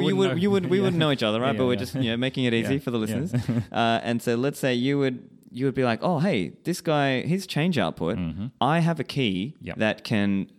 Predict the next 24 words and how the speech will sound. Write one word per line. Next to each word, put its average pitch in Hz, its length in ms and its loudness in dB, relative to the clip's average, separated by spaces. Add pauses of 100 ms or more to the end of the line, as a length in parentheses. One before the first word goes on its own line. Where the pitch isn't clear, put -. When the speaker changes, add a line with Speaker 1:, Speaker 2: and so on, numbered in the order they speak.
(100)
Speaker 2:
um, 92 600 -2 (800)
like, 101 280 -4
s-, - 160 -10 (240)
uh, 90 240 -4 (1160)
I 139 200 2
have 147 420 2
an 123 120 -2
opportunity 117 520 0
to 107 240 2 (300)
put, - 260 -2
uh, 113 100 -2
to 110 280 2
create 165 440 0
a 127 40 -6
transaction 120 720 0
Speaker 1:
Mm-hmm. 104 200 -2 (100)
Speaker 2:
and 104 280 0 (200)
send 156 360 0
that 120 200 2
in 117 160 2
some, 101 440 -2 (100)
you 113 120 -2
know, 95 100 0
blind 107 560 0